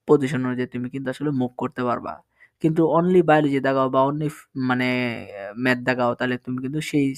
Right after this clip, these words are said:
সুযোগটা কিন্তু পাবা না। তো আমি বলবো যে তোমরা ম্যাথ প্লাস বায়োলজি দাগাও,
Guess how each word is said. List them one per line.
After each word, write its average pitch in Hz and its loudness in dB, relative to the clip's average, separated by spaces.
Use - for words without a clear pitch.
সুযোগটা 156 0
কিন্তু 131 -10
পাবা 151 4
না। 117 -10
তো - 0
আমি 160 6
বলবো 196 4
যে 147 -6
তোমরা 139 0
ম্যাথ 135 2
প্লাস 170 4
বায়োলজি 156 4
দাগাও, 156 4